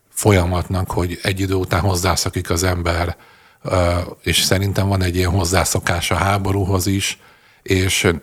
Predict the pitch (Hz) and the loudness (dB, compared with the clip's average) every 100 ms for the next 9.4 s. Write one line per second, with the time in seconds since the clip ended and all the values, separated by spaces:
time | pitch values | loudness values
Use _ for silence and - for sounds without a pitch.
0 | - 95 104 95 95 98 98 98 101 95 | -4 4 4 4 2 2 -2 0 0 0
1 | 92 92 101 95 95 95 90 98 85 82 | 0 -2 0 0 0 0 -2 -2 -2 -2
2 | 95 92 101 - 104 101 - - - - | 0 2 0 0 2 2 0 -14 -20 -20
3 | _ 104 87 87 90 95 92 98 - 101 | _ 0 0 -2 0 0 0 -4 -4 -4
4 | 95 - 95 - - - - 95 95 87 | -2 2 0 0 -14 -14 -2 0 2 0
5 | 87 - 90 87 87 - 87 87 87 87 | 0 -2 -2 -2 0 0 0 -2 -6 -6
6 | - 104 - 92 92 92 90 95 87 - | -2 -2 -2 0 2 2 0 2 2 0
7 | 92 87 90 90 90 92 92 95 90 - | -4 -4 -4 -4 -4 -4 -2 -2 -4 -4
8 | 85 104 101 95 92 92 90 - 101 92 | -2 0 0 0 2 0 -2 -4 -4 -4
9 | 92 - 98 92 | -6 -2 -2 -2